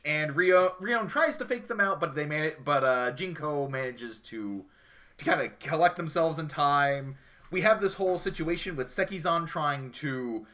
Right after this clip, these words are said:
basically do everything on his own because he's desperately trying to impress Matsuo, and, uh,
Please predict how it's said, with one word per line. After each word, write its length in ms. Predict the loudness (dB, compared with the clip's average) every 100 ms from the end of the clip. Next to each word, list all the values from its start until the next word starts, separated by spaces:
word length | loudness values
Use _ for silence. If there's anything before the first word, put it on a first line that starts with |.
| _ 2
basically 460 | 2 2 0 0
do 180 | 2 4
everything 380 | 4 2 -2 0
on 160 | 0 0
his 160 | -4
own 400 | -4 -2 0 -2
because 300 | -4 -4 -6
he's 200 | -6 -6
desperately 520 | -2 -2 -2 -8 -8
trying 280 | -2 -2 -2
to 120 | -6 -12
impress 380 | 0 0 0
Matsuo, 800 | 0 0 0 -2 0 0 -2 -4 -8 _ -20 -20 -20 _ -4
and, 480 | 0 2 2 2 2
uh, 360 | 6 6 4